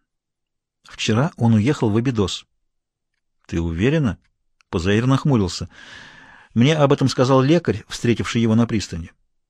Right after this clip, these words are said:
Мои коллеги начали ощущать опасность.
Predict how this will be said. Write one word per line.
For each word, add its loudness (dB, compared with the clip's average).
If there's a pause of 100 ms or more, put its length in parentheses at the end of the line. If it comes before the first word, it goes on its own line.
(280)
Мои 2
коллеги 2
начали 2
ощущать -2
опасность. -6